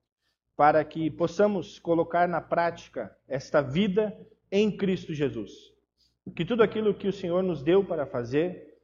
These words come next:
possa ser feita para a honra e glória de Cristo, para que o sal tenha gosto, para que a luz seja vista, e ali a tua palavra possa crescer no coração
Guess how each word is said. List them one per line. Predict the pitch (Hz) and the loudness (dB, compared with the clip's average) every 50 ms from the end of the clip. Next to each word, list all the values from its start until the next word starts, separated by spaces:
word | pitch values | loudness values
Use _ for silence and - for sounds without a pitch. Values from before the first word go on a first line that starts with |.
| _ _ | _ _
possa | - 147 143 160 | -6 -4 -4 -6
ser | 151 - 165 151 143 | -6 -6 -6 -6 -6
feita | - - 170 170 180 175 175 165 | -6 -4 -2 -2 -2 -2 -6 -4
para | - 170 165 160 | -2 0 0 2
a | 156 | 2
honra | 151 156 175 208 208 190 | 2 2 2 2 0 -2
e | 160 | -2
glória | 147 143 143 156 165 165 156 | -2 0 0 0 0 -2 -4
de | 147 131 | -8 -10
Cristo, | - - 147 143 143 - - - - _ _ _ _ _ _ _ _ _ _ | -6 -4 -4 -4 -4 -8 -12 -20 -20 _ _ _ _ _ _ _ _ _ _
para | 156 151 165 | -2 -2 -2
que | 160 - 170 | -2 -4 -6
o | 151 - | -6 -6
sal | - - - 180 190 190 180 | -6 -2 0 2 2 2 0
tenha | 185 190 165 156 143 | -4 -6 -6 -6 -6
gosto, | 135 139 151 156 151 151 - - - _ _ _ _ _ _ _ | -4 -2 -2 -2 -4 -6 -10 -20 -20 _ _ _ _ _ _ _
para | - 147 151 156 | -2 0 0 0
que | 156 - 160 | -2 -2 -2
a | 147 | -2
luz | 143 156 185 202 190 196 - | 0 0 0 -2 -2 -4 -4
seja | 185 175 165 175 160 | -4 -2 -2 -2 -2
vista, | 135 151 196 214 - - - - - 101 - _ _ _ _ _ _ _ _ _ - | -2 0 -2 -2 -2 -6 -10 -16 -16 -16 -16 _ _ _ _ _ _ _ _ _ -4
e | 160 170 170 | 2 4 4
ali | 151 147 185 208 208 | 4 4 2 2 2
a | 190 | 0
tua | 180 - 190 190 175 | 0 0 0 0 0
palavra | 180 170 156 151 156 165 175 170 170 147 | 0 -2 -2 0 2 2 0 0 -2 -4
possa | 147 - 156 151 - 170 156 | -4 -4 -6 -6 -6 -10 -10
crescer | - 160 151 139 - - - 180 180 | -6 -4 -4 -4 -4 -2 0 0 0
no | 175 165 175 | 0 -2 -4
coração | 160 156 139 127 - - 175 175 185 180 175 180 | -2 -2 -2 -4 -4 -4 -4 -2 -2 -4 -6 -10